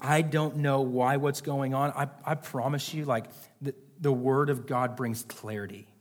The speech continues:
It may not all make sense to our limited minds. Please don't hear me say that. It's just gonna all like, "Oh yeah, well that's, okay, that's why." There's a lot of questions that remain. But God's word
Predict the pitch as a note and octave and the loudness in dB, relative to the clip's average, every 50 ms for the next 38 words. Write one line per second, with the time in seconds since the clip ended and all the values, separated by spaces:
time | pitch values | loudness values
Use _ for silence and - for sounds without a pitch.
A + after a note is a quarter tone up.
0 | _ _ _ _ _ _ _ _ _ _ _ _ _ _ _ _ - D3 D#3+ D#3 | _ _ _ _ _ _ _ _ _ _ _ _ _ _ _ _ -4 -4 -2 0
1 | E3 E3+ E3 D3+ C3 B2+ - - - B2 A#2+ B2+ D3 D#3+ D#3+ E3 E3 E3 - - | 2 2 4 4 4 2 2 -2 -2 0 0 2 2 2 2 2 0 -2 -4 -2
2 | E3+ E3 E3 D#3+ D#3+ - - - C3+ B2 - C3 C3 B2+ B2 B2+ C3+ C#3+ C#3 C3+ | 0 0 0 0 -4 -8 -4 -4 -4 -2 0 0 0 2 2 0 2 2 0 0
3 | B2+ A#2 A2+ A#2 B2 C3+ C#3+ D#3 E3 E3 D#3 - - - - D3 D3 C#3+ D3+ D#3 | 0 0 0 2 2 2 0 0 -2 -4 -6 -8 -12 -10 -6 -4 -4 -2 -2 -2
4 | C#3 D3 D3 D3 C3+ C3 - C3+ C3 C3+ B2 B2 B2 C#3+ D#3+ D#3 - - - - | 0 0 0 0 0 -2 -2 -4 -4 -2 -2 -2 -2 -2 -2 -4 -6 -12 -20 -20
5 | - - - - - C3+ - C#3 - - C#3+ C3 B2+ C3+ C#3 C#3+ C#3+ B2 B2 - | -20 -20 -18 -6 -6 -6 -4 -4 -2 0 0 2 6 6 6 8 6 6 4 2
6 | - G3 A3 A#3 G3+ G#3+ A#3+ G#3+ B2 A2+ A#2 A#2+ C#3 F3 F3 - - - D#3 D#3 | -2 -2 0 0 2 2 2 2 2 0 -2 -2 -4 -4 -4 -6 -8 -8 -8 -6
7 | D#3+ C#3 D3 E3+ F#3 F#3 - - - - - - - - _ _ _ _ _ _ | -4 -4 -2 -2 -4 -4 -6 -10 -12 -14 -14 -18 -20 -20 _ _ _ _ _ _
8 | _ _ - - D#3 D3 E3+ D#3+ E3 F3+ F3+ - - - G3+ G3 - - D#3 C3+ | _ _ -6 -4 0 2 6 6 6 6 6 4 4 2 2 2 2 -2 -2 -2
9 | B2 B2+ C3+ B2 - - - D3+ D3+ D3 D3 D3 F3+ G3+ E3+ A#2 - - - - | 0 0 -2 -4 -6 -10 -6 -2 0 2 4 4 4 4 2 -2 -6 -10 -16 -20
10 | - - _ _ _ _ _ _ _ _ _ _ _ _ _ _ _ _ - C3 | -20 -20 _ _ _ _ _ _ _ _ _ _ _ _ _ _ _ _ -8 -6
11 | A#2+ A#2 A2+ C3 C3 C#3+ D#3+ F3 F3+ D#3+ D#3 C#3 B2 C3 C3 C#3 D3 C3+ A2 G#2 | -6 -2 2 4 6 6 6 6 4 2 -2 -4 -4 -2 2 4 4 6 4 4
12 | G#2+ B2 C#3 C3+ | 2 0 -4 -6